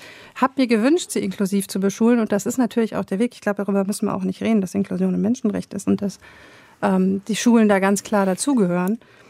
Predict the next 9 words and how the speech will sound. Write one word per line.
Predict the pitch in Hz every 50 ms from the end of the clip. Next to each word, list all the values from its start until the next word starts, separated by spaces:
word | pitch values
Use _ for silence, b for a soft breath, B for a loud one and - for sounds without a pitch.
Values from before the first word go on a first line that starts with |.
| b b b b b b _ _
Aber | - 202 202 220 208 208
ich | 208 -
wünsche | 220 233 240 240 - 254
mir | 233 226
halt | 214 220 220
für | - 226
meine | 208 202 202 196 202
Tochter, | - - 214 214 - - 233 220 220 220 -
äh, | - 208 208 214 -